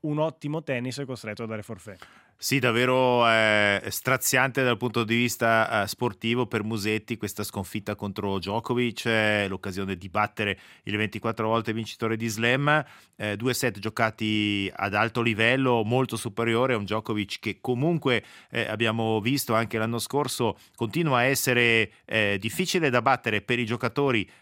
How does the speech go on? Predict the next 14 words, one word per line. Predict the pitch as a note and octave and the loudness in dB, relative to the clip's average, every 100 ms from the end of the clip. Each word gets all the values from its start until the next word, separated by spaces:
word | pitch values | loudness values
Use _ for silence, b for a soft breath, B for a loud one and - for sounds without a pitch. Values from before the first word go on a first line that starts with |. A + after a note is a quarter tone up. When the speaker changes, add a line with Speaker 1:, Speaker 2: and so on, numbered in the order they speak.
| B | B
Speaker 2:
diciamo, | G#2+ B2+ A2+ F#2 | -4 0 0 -2
sotto | - D#3+ - A#2 | -2 -4 -2 -2
la | G#2 | 0
decima | B2+ - A2 G2 | -2 -4 -4 -4
posizione | A2 G#2 A#2+ - A#2+ G#2+ G#2+ B2 - B | -4 -6 -4 -2 0 0 0 -2 -4 B
del | B2+ C3+ | 0 2
ranking, | G#2 G2 G#2+ B2 A#2 | 2 0 -2 -2 0
ma | A2 A2+ A2 | 2 2 2
che | A#2 | -2
quando | G#2+ A#2 A2 A2 | 0 0 0 -2
affronta | - A#2 G#2+ A2+ | -2 -4 -2 -2
i | |
migliori | A#2 A#2 A#2 | -2 0 0
giocatori | A2+ A2 A2 B2+ A#2+ | -2 -4 -4 0 0